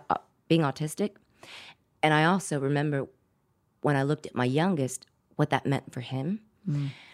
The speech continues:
Speaker 1: Because as the birth order goes, Zealand at one, at some point was gonna have to be taken care of by his little brother.
Speaker 2: Yeah.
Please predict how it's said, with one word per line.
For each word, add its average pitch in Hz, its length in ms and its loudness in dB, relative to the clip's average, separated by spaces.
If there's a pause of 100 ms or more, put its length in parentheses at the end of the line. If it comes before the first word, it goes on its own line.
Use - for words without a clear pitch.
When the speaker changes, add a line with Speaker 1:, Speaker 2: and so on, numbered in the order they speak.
(440)
Speaker 1:
Because 175 340 0
as 170 200 4
the 151 100 -2
birth 202 260 4
order 127 200 2
goes, 123 360 -6 (200)
Zealand 147 560 0 (1040)
at - 140 -6
one, 175 240 0
at 156 120 -2
some 190 200 2
point - 260 -4 (140)
was 143 160 -4
gonna 156 160 -2
have 151 200 -6
to - 80 -16
be 139 140 -6
taken - 280 -8
care 165 220 -2
of 123 100 -4
by 131 100 -2
his 131 220 -6
little - 140 -10
brother. - 460 -4
Speaker 2:
Yeah. 143 240 -8